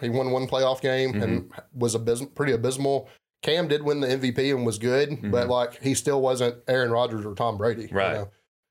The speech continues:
Speaker 2: Or
Speaker 1: Like
Speaker 2: Ben Roethlisberger.
Speaker 1: Yeah, yeah, exactly. Thank you.
Speaker 2: <laughs>
Speaker 1: <laughs> But,
Speaker 2: Just throwing that out
Speaker 1: uh,
Speaker 2: there. Hey,
Speaker 1: but,
Speaker 2: I just
Speaker 1: you know
Speaker 2: think about him because he's like, well, he's, he's
Speaker 1: A big,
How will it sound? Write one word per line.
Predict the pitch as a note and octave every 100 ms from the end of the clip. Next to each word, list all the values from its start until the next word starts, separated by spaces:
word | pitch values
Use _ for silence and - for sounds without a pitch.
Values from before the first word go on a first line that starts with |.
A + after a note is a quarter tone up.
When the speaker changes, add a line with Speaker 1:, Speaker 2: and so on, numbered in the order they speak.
| -
Speaker 2:
Or | F#2+
Speaker 1:
Like | B2 G2+
Speaker 2:
Ben |
Roethlisberger. | G2 G2+ G#2 E2+ - D2+ D#2 E2 -
Speaker 1:
Yeah, | C3 B2 A2+
yeah, | B2 A#2+
exactly. | A2 C3 C3+ G#2+ G2+ - -
Thank | C3 A#2+
you. | G2+ -
Speaker 2:
<laughs> |
Speaker 1:
<laughs> | -
But, | D3 A3 A#3+ G#3+ A3+ F#3+ F#3 E3+
Speaker 2:
Just | G3 -
throwing | G3
that | F3 E3+ E3 D#3 D3+ D#3
out | A#3
Speaker 1:
uh, | -
Speaker 2:
there. | C#3+ B2 - - -
Hey, | F3+
Speaker 1:
but, | F3+
Speaker 2:
I | G3
just | G3
Speaker 1:
you | F3+
know |
Speaker 2:
think | G#3
about | - E3 B2+
him | F3+ F3+
because | C#3 C3+ C#3+
he's | E3 C#3
like, | C#3+ A#2+ - _ _
well, | C#3+ C3 - -
he's, | D#3 B2+ A#2+ -
he's | E3 D3
Speaker 1:
A |
big, | G#2+